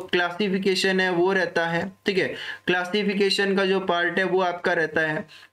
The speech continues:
उसके बाद में आपका डॉट वाला part है वो रहता है इसके अंदर नॉन वर्बल में, तो वो सारी चीज़ें हम पढ़ने वाले हैं।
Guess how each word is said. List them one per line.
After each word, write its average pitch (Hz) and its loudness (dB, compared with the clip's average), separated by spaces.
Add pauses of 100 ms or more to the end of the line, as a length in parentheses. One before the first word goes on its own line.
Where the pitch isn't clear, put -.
(100)
उसके 220 0
बाद 202 0
में 220 0
आपका 208 0
डॉट 190 0
वाला 196 2
part 180 0
है 190 2
वो 185 2
रहता 175 0
है 156 0
इसके 160 0
अंदर 151 0
नॉन 156 2
वर्बल 143 0
में, 180 0
तो 226 0
वो 214 2
सारी 202 0
चीज़ें 196 2
हम 196 -2
पढ़ने 160 0
वाले 110 0
हैं। 110 -8